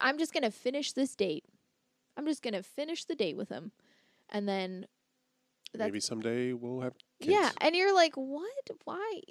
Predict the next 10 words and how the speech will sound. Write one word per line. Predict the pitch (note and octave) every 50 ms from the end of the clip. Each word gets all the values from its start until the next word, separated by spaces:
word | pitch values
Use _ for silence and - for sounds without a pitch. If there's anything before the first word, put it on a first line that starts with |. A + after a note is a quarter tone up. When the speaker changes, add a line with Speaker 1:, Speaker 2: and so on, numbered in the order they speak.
| - -
Speaker 1:
Why? | - C4 C#4 D4+ F4 A4 - _ D#4 C4 A#3 G#3+ G#3+ G#3+ G3+ _ _ _ _ _ _ _ _ _ _ _ _ _ _ _ _ _ _ _
Why? | D4+ C#4+
I | E4 _ _ _ - A#3+ A3+ _ _ _ _ _ _ _ _ _
don't | C#4+ C#4+ C#4+
understand. | C#4+ C#4 C4+ _ - - - - - - -
Just, | - C#4+ C#4 - -
Speaker 2:
I | G3+ G3
don't | - - G2 F#3
either. | - -
Speaker 1:
just, | - - - -